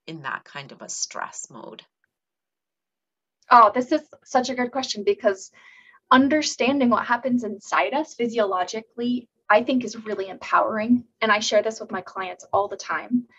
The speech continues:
Speaker 2: So if, like, if we're the metaphorical Humpty Dumpty falling off the wall, wouldn't we want to know why he fell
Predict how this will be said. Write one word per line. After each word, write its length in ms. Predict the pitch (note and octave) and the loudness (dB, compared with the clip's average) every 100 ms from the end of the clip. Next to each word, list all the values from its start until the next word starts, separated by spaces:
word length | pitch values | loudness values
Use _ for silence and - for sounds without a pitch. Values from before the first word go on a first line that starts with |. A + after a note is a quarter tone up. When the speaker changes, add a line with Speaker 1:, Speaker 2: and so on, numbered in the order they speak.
| _ _ - - | _ _ -18 0
Speaker 2:
So 120 | D4 | 6
if, 160 | D4 - - | 6 6 0
like, 180 | A#3 A3 | 2 2
if 140 | A#3+ - | -2 -2
we're 120 | B3+ | 0
the 100 | C#4+ | 0
metaphorical 800 | D4 G#3 G3 A3 F#3+ F#3+ G3 G3 | 2 2 0 0 -2 -2 -2 -4
Humpty 340 | - F#3 - | -4 -12 -8
Dumpty 380 | G3 G3 - A3 | -8 -8 -8 -6
falling 320 | A#3+ F#3 F#3 F3+ | 0 0 -2 -8
off 220 | E3+ - | -10 -4
the 100 | F3+ | 2
wall, 400 | E3+ F3 F3+ D3 - - - | 2 2 0 -4 -12 -20 -2
wouldn't 220 | A3+ B3+ | 4 4
we 100 | B3 | 4
want 280 | A#3 G3 B3 | 6 4 2
to 100 | C4 | 0
know 240 | G#3+ F#3+ G3 | 2 2 2
why 200 | F#3 F#3+ | 0 -4
he 180 | - | -10
fell 420 | - - - D4+ | -8 0 0 0